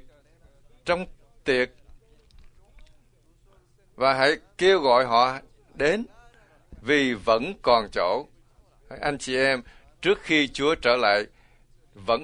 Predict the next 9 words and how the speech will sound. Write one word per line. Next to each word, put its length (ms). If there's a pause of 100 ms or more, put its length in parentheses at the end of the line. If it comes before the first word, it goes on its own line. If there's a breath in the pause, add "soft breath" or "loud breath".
còn 680
nhiều 460
chỗ 380 (200)
ở 300
tại 220 (260)
tiệc 180
lớn 220
này. 240 (640 soft breath)
Hãy 400